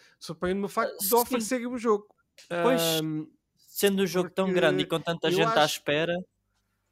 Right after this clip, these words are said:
Speaker 1: Sim, eu, eu, eu acho que neste momento, ahm, se eu não tivesse a PlayStation Plus, eu não me importava de pagar cinquenta e nove euros e noventa e nove para pagar a PlayStation Plus e ter, eh, um
Speaker 2: É
Speaker 1: ano
Speaker 2: um,
Speaker 1: de PlayStation
Speaker 2: epá,
Speaker 1: Plus e o
Speaker 2: é um
Speaker 1: jogo.
Speaker 2: preço,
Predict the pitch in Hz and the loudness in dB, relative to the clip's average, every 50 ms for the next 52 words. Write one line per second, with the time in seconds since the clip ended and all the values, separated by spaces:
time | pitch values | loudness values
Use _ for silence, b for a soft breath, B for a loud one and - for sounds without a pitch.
0 | _ _ _ _ _ _ _ _ _ _ _ _ _ _ _ _ - - - - | _ _ _ _ _ _ _ _ _ _ _ _ _ _ _ _ -14 -10 -6 -4
1 | 302 277 262 262 262 254 208 - - 180 190 196 - - 175 180 180 170 175 175 | -4 -4 -6 -8 -10 -14 -10 -6 -4 -2 -2 -2 -2 0 0 0 0 0 0 0
2 | 185 202 214 220 - - - 208 233 247 - - - 170 175 170 156 147 139 - | 2 2 2 0 -2 -6 -6 -8 -6 -6 -8 -10 -10 -4 -2 -2 -2 -2 -4 -8
3 | - - - _ - 165 160 165 165 160 160 160 156 156 156 156 147 B B B | -14 -20 -12 _ -2 0 2 2 2 2 2 2 0 0 -2 -4 -6 B B B
4 | B B B B - - - - 180 208 233 240 240 226 214 - 196 175 165 156 | B B B B -10 -8 -6 -4 -2 -2 0 0 -2 -2 -2 -4 -4 -4 -4 -4
5 | 147 - - - 156 - 190 185 170 - 196 165 - - 165 151 - 160 156 151 | -4 -6 -8 -10 -4 -2 -4 -4 -2 -4 -6 -6 -4 -4 -6 -4 -4 -4 -4 -2
6 | 156 165 165 - - - 175 170 208 214 220 220 214 190 196 185 - 185 165 143 | -4 -6 -8 -10 -8 -6 -2 -2 0 -2 -2 -4 -4 -4 -6 -2 0 -2 -2 -2
7 | 139 143 - _ - 170 160 160 - - - - 196 - 214 196 - 202 190 185 | -4 -8 -4 _ -2 0 0 -2 -6 -6 -6 -6 -6 -6 -6 -6 -4 -2 -2 -2
8 | 175 185 190 185 180 175 156 165 170 180 175 170 170 170 156 151 - - - - | -2 -2 -2 -2 -2 -4 -4 -4 -4 -4 -4 -4 -2 -2 -2 -2 2 0 2 4
9 | - 185 196 208 202 180 165 - 180 180 170 - - 165 - 175 156 156 170 170 | 4 2 2 2 0 0 -2 -2 -4 -4 -4 -4 -6 -6 -6 -6 -6 -4 -2 -2
10 | 175 190 190 - - b b b b b b b b b _ _ 185 180 196 202 | -2 -2 -4 -10 -16 b b b b b b b b b _ _ -2 -2 -2 -4
11 | 175 165 - 208 214 214 208 214 220 220 226 226 220 - - 180 185 185 214 185 | -6 -2 0 2 4 4 4 2 2 -2 -6 -8 -10 -10 -6 -6 -4 -2 0 0
12 | 208 226 233 226 202 190 190 185 170 165 170 160 - 175 156 170 180 170 - 180 | 2 2 2 4 4 4 4 2 0 -2 -2 -2 -4 -6 -6 -6 -4 0 2 2
13 | 226 226 214 - - - 226 226 240 254 247 175 185 240 226 202 196 190 - - | 2 2 -2 -6 -6 -2 0 2 2 4 2 2 4 4 4 4 4 2 0 -4
14 | - - - | -8 -10 -14